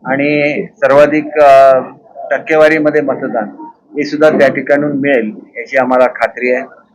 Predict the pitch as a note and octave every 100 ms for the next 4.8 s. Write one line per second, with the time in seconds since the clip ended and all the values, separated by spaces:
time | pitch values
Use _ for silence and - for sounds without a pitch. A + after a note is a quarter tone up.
0 | _ _ _ _ - C#3 D3 E3 E3 D#3+
1 | C3 C#3 A2 - - - C3 B2+ C#3+ D3+
2 | D3+ D3 D3+ D3+ C#3+ - D#3 D#3+ D#3+ E3
3 | - - - - - C#3+ D3 D3 D3+ C#3
4 | B2 C#3 C#3+ B2+ B2+ B2 A2 G#2